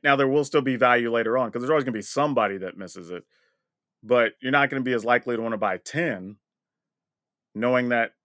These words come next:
you may only make a couple of dollars more, you know, because there's gonna be enough of 'em out there. But when it's super limited and we don't know the quantities, and it sells out in six hours, well, now you're seeing these hundred and fifty dollar things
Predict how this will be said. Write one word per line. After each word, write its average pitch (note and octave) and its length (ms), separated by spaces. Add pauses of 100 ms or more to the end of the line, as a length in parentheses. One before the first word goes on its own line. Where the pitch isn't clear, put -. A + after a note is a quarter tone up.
(340)
you A#2 220
may C3 280
only B2 200
make A#2+ 240
a G#2+ 60
couple A#2 360
of A2 60
dollars A2 360
more, A2 500 (300)
you A#2 80
know, A2 120
because G#2 280
there's G#2+ 80
gonna A2 100
be G#2+ 80
enough G2+ 260
of F#2+ 80
'em F#2 100
out G#2 200
there. - 220 (180)
But A#2 320
when A#2+ 140
it's G2+ 160
super A#2 300
limited C#3+ 380
and A#2 120
we A2+ 60
don't A2+ 140
know G#2+ 100
the G2 80
quantities, B2 540 (720)
and A#2+ 140
it G#2+ 100
sells A2 220
out D#3+ 200
in A#2+ 60
six A2+ 260
hours, G#2+ 260
well, G#2 60
now A#2+ 120
you're C3+ 120
seeing A#2 200
these G#2+ 140
hundred A#2 280
and G#2 80
fifty A2 200
dollar G2+ 260
things A#2+ 420